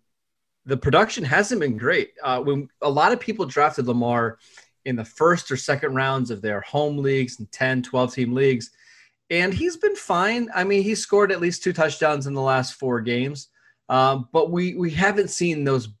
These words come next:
big explosive games yet. Uh, we're now at, you know, he, he doesn't have a three hundred yard passing game yet this season. Uh, he hasn't gone over two hundred and ten passing yards,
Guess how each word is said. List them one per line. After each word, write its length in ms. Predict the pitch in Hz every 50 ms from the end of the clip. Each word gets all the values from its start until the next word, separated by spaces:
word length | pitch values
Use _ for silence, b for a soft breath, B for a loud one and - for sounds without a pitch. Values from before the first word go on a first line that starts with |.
| _ _ -
big 440 | 185 180 170 165 156 139 131 131 -
explosive 760 | 147 123 - - - - - 143 147 147 139 135 - 120 110
games 360 | 107 123 120 113 110 107 110
yet. 220 | 117 110 98 80 - b b b b b b b -
Uh, 220 | 113 113 113 110 127
we're 280 | 131 135 160 190 208 190 160
now 360 | 156 147 143 151 175 175 160
at, 220 | 143 131 - - _ _
you 100 | 143 127
know, 140 | 120 117 117
he, 240 | 123 - 131 135 131 131 147
he 120 | 131 139 135
doesn't 340 | 131 151 151 151 160 165
have 100 | 160 151
a 60 | 147 135
three 180 | - 147 151
hundred 220 | 143 147 143 131 123
yard 160 | 131 131 120
passing 340 | - 127 127 127 - - 127
game 220 | 123 127 120 113
yet 160 | 113 120 120
this 180 | - 135 127 -
season. 460 | - 127 127 123 143 139 139 135 135 B B B B B B B -
Uh, 100 | 113 113
he 220 | 113 123 139 143
hasn't 340 | 147 151 156 156 165 156 131
gone 180 | 127 131 135 135
over 220 | 135 131 127 131
two 240 | 127 - - 151 143
hundred 240 | 139 151 147 143 131
and 100 | 120 -
ten 240 | - 131 131 139 131
passing 400 | 135 131 135 127 - 135 131 123
yards, 360 | 123 120 120 120 113 -